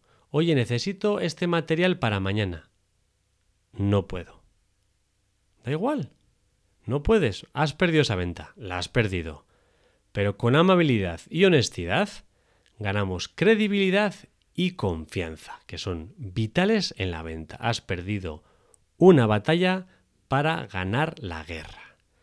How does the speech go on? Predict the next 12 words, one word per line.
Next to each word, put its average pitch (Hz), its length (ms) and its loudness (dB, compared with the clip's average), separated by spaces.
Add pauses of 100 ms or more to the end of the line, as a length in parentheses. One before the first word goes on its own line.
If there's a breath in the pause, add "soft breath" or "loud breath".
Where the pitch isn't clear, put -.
(280)
Con 87 160 -8
lo 82 140 -10
cual, 82 260 -6
si - 180 -4
has 101 120 0
de 135 80 0
decir 151 320 -2
que 220 100 -2
no, 269 300 -2 (580)
di 90 160 -8
que 180 140 -2
no. 233 260 -2